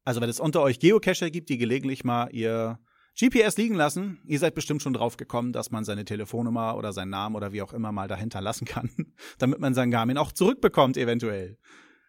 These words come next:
Das war so eine der Sachen. Ansonsten blieb mir nur noch von dem Wochenende im Kopf die Hochzeitstorte. Hochzeitstorte war auch sehr cacherfreundlich.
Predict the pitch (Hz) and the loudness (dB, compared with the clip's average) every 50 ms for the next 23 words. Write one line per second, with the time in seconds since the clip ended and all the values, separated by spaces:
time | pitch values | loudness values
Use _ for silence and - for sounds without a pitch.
0 | _ _ _ _ - 101 - 131 131 131 87 101 135 135 107 98 92 92 92 - | _ _ _ _ -10 -4 -4 -2 -2 -2 -2 -2 -2 -2 -2 -4 -6 -8 -8 -6
1 | 143 165 - _ _ _ _ _ _ _ _ 113 104 107 117 127 - 135 120 113 | -8 -8 -10 _ _ _ _ _ _ _ _ -8 -4 -4 -4 -2 -2 -2 -2 -2
2 | 131 135 - 131 127 127 131 127 - - 131 120 113 107 123 123 - 127 123 120 | -2 -2 -2 0 0 2 2 0 0 0 -2 -2 0 -2 -2 -4 -4 -6 -6 -4
3 | 117 113 117 117 113 113 110 - - 123 - - - - - 117 104 139 - - | -4 -2 -2 -4 -4 -6 -6 -4 -4 -4 -6 -6 -10 -14 -8 -6 -4 -4 -4 -4
4 | - - 95 - - - 98 90 92 - - 90 - _ _ _ _ _ _ _ | -6 -6 -6 -6 -8 -10 -8 -8 -8 -8 -10 -14 -14 _ _ _ _ _ _ _
5 | _ _ _ _ _ - - _ _ _ _ 131 123 117 - - 139 - - - | _ _ _ _ _ -20 -20 _ _ _ _ -4 -4 -2 0 0 0 0 0 0
6 | 135 131 - 139 117 117 104 113 120 - 127 110 - - 131 - - 139 - - | 0 2 2 0 0 0 0 0 0 -2 -4 -4 -2 -4 -4 -2 -2 -2 -2 0
7 | 131 135 131 131 135 135 135 - - - | -2 -2 -2 -2 -4 -6 -6 -8 -12 -20